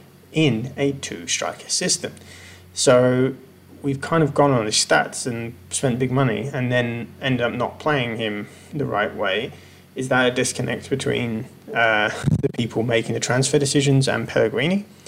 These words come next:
Um, I don't know. But then we have players like Fornals. Again, I think he could turn out to be an idea like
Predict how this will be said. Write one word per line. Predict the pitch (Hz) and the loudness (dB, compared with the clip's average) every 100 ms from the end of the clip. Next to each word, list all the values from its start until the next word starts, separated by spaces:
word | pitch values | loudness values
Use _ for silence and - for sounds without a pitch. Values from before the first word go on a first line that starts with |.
| - - - - | -20 -20 -20 -4
Um, | 117 113 120 117 117 104 127 | 2 4 4 0 -6 -10 -4
I | |
don't | 117 151 | -2 2
know. | 226 127 - - | 2 2 -2 -6
But | - 117 - | 2 4 4
then | 127 120 | 2 0
we | 117 | -2
have | 117 110 110 107 - - - | -2 0 0 -2 -6 -14 -10
players | - 117 117 | -2 0 0
like | |
Fornals. | - 123 139 117 - | 0 2 2 2 0
Again, | - 127 110 | 0 2 2
I | 95 139 | 2 2
think | 135 127 113 - - - - - | 2 -2 -2 -8 -14 -16 -20 -20
he | - 123 117 | -6 -2 -2
could | 117 139 135 | 0 2 2
turn | - 123 120 | 2 -2 0
out | 117 113 - | 0 -2 -4
to | |
be | - 113 | -4 0
an | 117 | 0
idea | 117 117 120 113 | 0 -2 0 0
like | 113 110 - - | 2 2 -2 -6